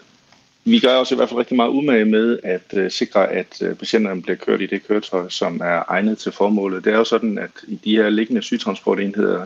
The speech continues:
det er patienter, der ikke kræver, øh, øh, behandling,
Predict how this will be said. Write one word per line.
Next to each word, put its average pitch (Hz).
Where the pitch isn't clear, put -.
det 107
er 85
patienter, 101
der 95
ikke 107
kræver, 110
øh, 92
øh, 90
behandling, 101